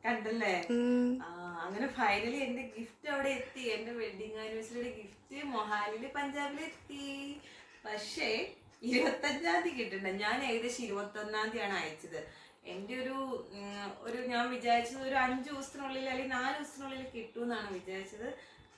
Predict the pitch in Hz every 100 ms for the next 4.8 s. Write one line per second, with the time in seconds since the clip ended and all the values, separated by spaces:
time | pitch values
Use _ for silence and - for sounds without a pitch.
0 | 196 233 - 196 190 202 208 202 220 214
1 | 208 220 233 - 190 185 214 208 - 240
2 | 190 185 202 233 247 240 214 202 190 185
3 | 180 - - 180 180 185 180 160 - 190
4 | 175 170 170 160 151 151 175